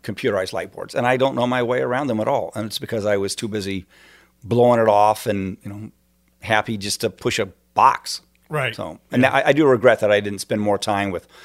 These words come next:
Speaker 1: all the people I worked with over the years to say, "Okay, how does this, how do you do this and why do you do that?" And, and nowadays they're, they're, the young group, the young kids come in and they sit down at the light board and they're doing this and everything and
Speaker 2: Hmm.
Speaker 1: flipping and flopping and pushing buttons and everything, and you got a scene there on the stage. I'm like, "I don't know what you just did.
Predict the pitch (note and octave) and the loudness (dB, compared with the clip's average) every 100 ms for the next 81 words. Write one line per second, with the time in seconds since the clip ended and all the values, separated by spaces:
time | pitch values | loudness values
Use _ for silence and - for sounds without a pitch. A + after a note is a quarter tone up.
0 | - _ - C3 B2 A#2 - B2 A2 G#2+ | -20 _ 6 10 10 8 0 0 2 4
1 | G#2+ G#2+ G2+ G#2 G2 F#2+ F#2+ G#2 F#2 F2+ | 2 0 -2 0 0 -2 -2 0 -2 -4
2 | - A2 G#2+ G#2+ G#2+ G#2+ A#2+ A2+ G2+ G2+ | -8 -6 -6 -4 -2 0 0 -2 -6 -10
3 | - - A2+ G#2 G#2+ G2+ F#2+ G2 F#2+ F#2+ | -8 -6 -6 -4 -6 -6 -8 -6 -4 -4
4 | E2 E2+ E2+ D#2 D2+ - - - - - | -10 -14 -14 -16 -18 -20 -20 -20 -16 -2
5 | B2 B2+ C3+ A#2+ A2 B2 G#2+ - G#2+ G#2 | 4 8 8 6 2 2 0 -2 -2 0
6 | G#2 G2+ - A2 G#2+ A2 G#2+ A2 - - | 0 -6 -8 -4 0 0 0 -4 -6 -8
7 | G2+ A2 A#2 A2+ F#2+ - A2 A2+ A2 A2 | -4 -4 -2 -6 -6 -2 0 0 -2 -4
8 | A#2+ A#2 A2+ G#2 A2+ G#2+ A2+ A2+ G#2 A2+ | 0 -2 2 2 2 2 0 0 -2 0
9 | A2+ A2+ A2+ A#2+ G#2 A2+ B2 G#2+ A#2 G2+ | 0 0 -4 -2 -2 0 0 0 -2 -8
10 | G2+ - - _ _ _ _ _ _ _ | -10 -14 -20 _ _ _ _ _ _ _
11 | - - F3+ D3 C3 C3 G#2+ A#2+ B2 C3+ | -16 -12 -4 0 2 0 0 0 2 0
12 | A#2 G#2+ G#2 - C#3+ B2+ A2 C#3 G#2+ A#2+ | 0 -2 -4 -4 -2 2 2 2 0 0
13 | A#2 B2 B2+ A#2+ A2+ A#2+ A#2+ - G#2 - | 2 0 0 0 4 4 4 0 -2 -2
14 | D3 D#3 G#2 G#2 G#2+ G#2 - - C3+ A2+ | -2 0 0 2 2 0 -4 0 2 2
15 | A2+ A2 A2+ G#2+ G2+ G#2 F#2+ G2+ G#2 G#2 | -2 -4 -4 -6 -8 -10 -14 -12 -12 -12
16 | G#2+ | -20